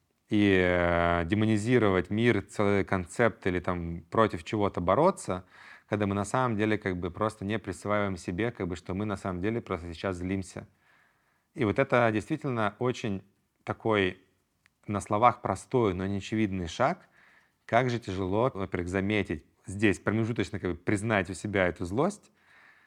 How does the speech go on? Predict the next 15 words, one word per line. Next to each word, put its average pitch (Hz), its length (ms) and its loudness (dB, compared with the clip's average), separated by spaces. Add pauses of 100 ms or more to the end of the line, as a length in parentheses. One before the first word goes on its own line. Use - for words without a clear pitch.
(180)
обратить 107 400 -2
туда 101 220 -2
внимание 120 500 0
и - 140 -10
снять 113 240 -2
ответственность 95 720 -4 (160)
с - 140 -20
каких-то 95 400 -2
концептов, 110 680 0
с - 60 -20
работы, 95 840 0
с 80 40 -6
других 95 320 -4
людей, 117 480 0 (420)
перестать 120 560 4